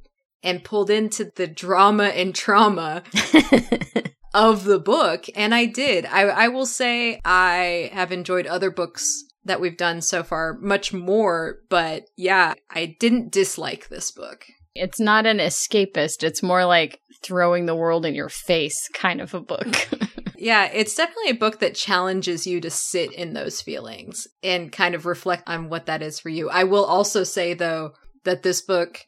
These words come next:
Speaker 1: made me thankful for my own <laughs> upbringing
Speaker 2: <laughs>
Speaker 1: in a lot of ways, my relationship with my own mother. I mean, yeah, these are fictional characters and they're all written to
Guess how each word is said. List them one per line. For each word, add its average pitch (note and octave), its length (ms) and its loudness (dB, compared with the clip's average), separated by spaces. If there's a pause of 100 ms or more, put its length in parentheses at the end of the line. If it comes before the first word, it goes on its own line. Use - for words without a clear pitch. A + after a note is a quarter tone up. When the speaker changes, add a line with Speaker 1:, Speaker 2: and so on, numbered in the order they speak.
(140)
Speaker 1:
made G3+ 400 0
me G#3 160 2
thankful G3+ 580 -4
for F#3 600 -2 (200)
my F3+ 300 -2
own G#3+ 180 4
<laughs> C4 80 2
upbringing C#4+ 460 2 (500)
Speaker 2:
<laughs> - 500 2
Speaker 1:
in G#3 140 0
a G3 80 2
lot F#3+ 180 4
of G3 80 4
ways, G3 360 2
my G3+ 100 2
relationship G#3 840 2
with F#3 260 -2
my F3 240 -2
own G3 300 0
mother. F#3+ 520 0 (480)
I G3+ 60 2
mean, G#3+ 300 4 (100)
yeah, G3+ 320 4
these G#3 180 2
are G#3 80 6
fictional A3 480 2
characters E3+ 800 -4
and E3+ 320 -6
they're E3 320 -2 (300)
all F3+ 260 4
written E3 680 -4 (200)
to F3 240 -2